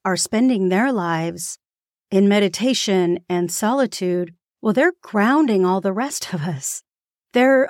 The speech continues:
allowing the rest of us to live in this world and interact with one another and, and kind of float about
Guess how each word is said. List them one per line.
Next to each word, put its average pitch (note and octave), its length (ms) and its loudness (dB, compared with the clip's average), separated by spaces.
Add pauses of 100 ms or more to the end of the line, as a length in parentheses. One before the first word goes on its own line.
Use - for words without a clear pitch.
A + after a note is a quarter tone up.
allowing G3+ 760 2
the F3+ 120 -2
rest F#3 300 -2
of F3+ 100 -6
us F3+ 280 -6
to F#3+ 140 -6
live F#3+ 580 0 (380)
in G3+ 220 4
this F#3+ 300 0
world G3 640 -2 (280)
and F#3+ 340 4
interact G#3+ 560 2
with G3 200 -4
one F#3 160 2
another F3+ 560 0 (280)
and, F#3 440 2 (260)
and A#3+ 100 -14
kind D4 200 -6
of C#4+ 80 -8
float C#4+ 380 -6
about C4 380 -4